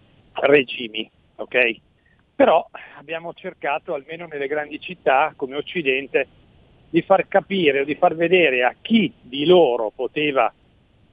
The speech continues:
capirlo che c'era anche un altro, un altro modo di vivere. Adesso perché siamo venuti via? Allora, là ci siamo andati perché c'erano prima i russi, i sovietici.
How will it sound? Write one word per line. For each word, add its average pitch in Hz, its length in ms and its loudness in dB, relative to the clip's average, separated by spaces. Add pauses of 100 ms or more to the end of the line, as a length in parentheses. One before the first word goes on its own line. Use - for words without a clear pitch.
capirlo 135 840 -2 (800)
che 190 140 0
c'era 180 260 2
anche 202 160 -4
un 165 80 -10
altro, 156 200 -10
un 147 80 -6
altro 147 240 -4
modo 131 260 -4
di 123 100 -6
vivere. 110 420 -2 (680)
Adesso 226 480 4
perché 214 360 -4
siamo 175 220 -6
venuti 160 340 -10
via? 123 300 -8 (600)
Allora, 160 300 2
là 220 160 6
ci 220 160 -12
siamo 185 240 -10
andati 196 380 -2
perché 165 420 -2 (380)
c'erano 180 340 -2
prima 180 240 -2
i 156 80 6
russi, - 480 -6
i 139 80 -12
sovietici. 147 640 2